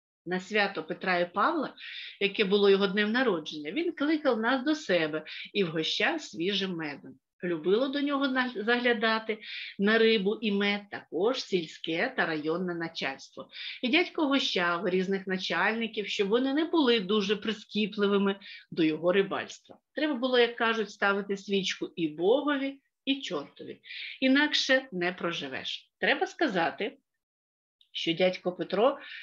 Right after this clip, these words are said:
вважався найбільш авторитетним серед братів і їхнім визнаним лідером, а його хата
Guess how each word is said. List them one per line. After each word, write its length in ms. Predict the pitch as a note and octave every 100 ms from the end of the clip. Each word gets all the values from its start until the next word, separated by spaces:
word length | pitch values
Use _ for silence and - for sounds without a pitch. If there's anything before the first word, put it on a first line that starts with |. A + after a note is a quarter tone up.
| -
вважався 680 | G3+ E3 E3 F3 F#3+ G3+ F3+
найбільш 460 | D#3+ D#3+ D#3+ F3 -
авторитетним 880 | E3 - E3 F#3 - G#3+ G#3+ E3 E3
серед 380 | - F3+ D#3+
братів 540 | E3 F#3 F#3 - D3+ - - - - -
і 100 | F3+
їхнім 400 | A#3 A#3 G#3 F3+
визнаним 520 | A3 G#3 G#3+ G#3 G#3
лідером, 580 | G#3 A3 D#3+ C#3+ C3+ - _
а 100 | E3
його 240 | D#3+ C#3+
хата 540 | C#3 - D3+ A#3+ E3